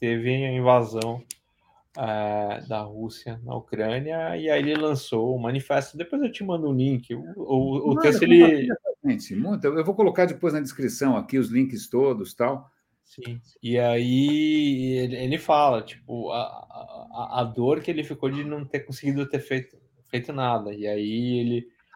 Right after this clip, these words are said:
Speaker 1: lançou a ideia e ele conseguiu mobilizar uma porrada de gente aí.
Speaker 2: E
Speaker 1: E
Speaker 2: como é, como é
Speaker 1: aí
Speaker 2: que funciona esse, esse, esse projeto da Ucrânia? Conta, que, que, que papel que você acabou assumindo também?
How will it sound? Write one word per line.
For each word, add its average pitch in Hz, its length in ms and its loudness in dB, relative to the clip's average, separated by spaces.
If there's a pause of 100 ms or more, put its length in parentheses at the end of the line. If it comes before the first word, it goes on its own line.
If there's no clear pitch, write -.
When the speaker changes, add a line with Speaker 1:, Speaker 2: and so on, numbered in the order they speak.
(100)
Speaker 1:
lançou 120 1000 2
a 110 80 -2
ideia 110 380 -2
e 147 40 -2
ele 151 140 -4
conseguiu 139 400 -4
mobilizar 131 920 0
uma 135 360 -6
porrada 117 480 2
de 131 120 -4
gente 107 460 -8
aí. 107 240 -10 (640)
Speaker 2:
E 220 40 -8
Speaker 1:
E 214 40 -14
Speaker 2:
como - 160 4
é, - 60 6
como 135 220 6
é 135 40 8
Speaker 1:
aí 120 80 6
Speaker 2:
que - 80 -14
funciona - 340 -6
esse, 135 140 -2
esse, 127 200 0
esse 110 200 -6
projeto 110 380 -2
da 110 100 0
Ucrânia? 104 340 -2
Conta, 120 260 -4
que, 131 140 -6
que, 127 160 -6
que 160 140 -4
papel 180 360 4
que 180 60 -8
você 170 80 0
acabou 135 260 2
assumindo 110 480 0
também? 90 380 -6